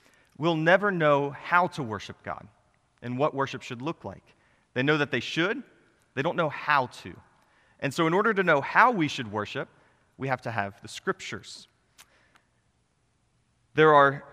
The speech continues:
two different approaches to worship, uh, primarily within, uh, what would be known as Protestant camps, evangelicalism.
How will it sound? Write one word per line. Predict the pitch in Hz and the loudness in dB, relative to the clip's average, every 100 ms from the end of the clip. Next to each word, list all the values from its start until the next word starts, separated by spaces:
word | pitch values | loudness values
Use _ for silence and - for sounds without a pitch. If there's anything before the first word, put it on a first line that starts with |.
| - _ _ | -20 _ _
two | - 233 233 | -4 -2 -2
different | 165 180 180 180 160 - - _ _ _ _ _ | -2 -2 0 -2 -2 -8 -20 _ _ _ _ _
approaches | - - 190 185 135 120 - - _ | -6 2 0 2 -4 -4 -8 -20 _
to | - 139 127 123 _ - | -8 -6 -6 -10 _ -10
worship, | 117 139 - 104 _ - _ _ _ _ _ _ _ _ | -2 -2 -2 -10 _ -20 _ _ _ _ _ _ _ _
uh, | 113 | -2
primarily | 104 156 151 123 98 92 - | 6 6 8 4 2 -8 -10
within, | 117 135 120 113 107 _ _ _ _ _ _ _ | -6 -2 -2 -4 -10 _ _ _ _ _ _ _
uh, | 104 104 - | 0 0 0
what | 123 127 | -6 -4
would | 123 107 | -6 -4
be | 123 | -2
known | 117 | -2
as | 110 - _ _ | -4 -8 _ _
Protestant | - 131 120 127 117 - _ _ | 2 2 2 -10 -12 -14 _ _
camps, | 117 90 - 135 | -10 -10 -12 -10
evangelicalism. | 131 120 117 107 113 98 90 | -6 0 0 0 -6 -12 -12